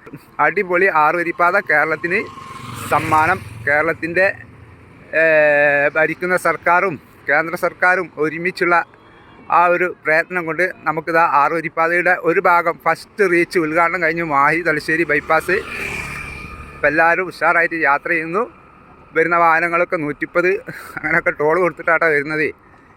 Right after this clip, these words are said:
എന്നാലും കുഴപ്പമില്ല, പെട്ടെന്ന് എത്താം, പെട്രോൾ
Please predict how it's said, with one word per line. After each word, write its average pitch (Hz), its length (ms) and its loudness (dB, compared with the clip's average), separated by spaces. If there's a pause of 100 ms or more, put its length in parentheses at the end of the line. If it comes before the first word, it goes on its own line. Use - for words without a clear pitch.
(240)
എന്നാലും 156 360 0
കുഴപ്പമില്ല, 156 340 0 (240)
പെട്ടെന്ന് 160 340 -4
എത്താം, 180 240 0 (440)
പെട്രോൾ 160 280 -2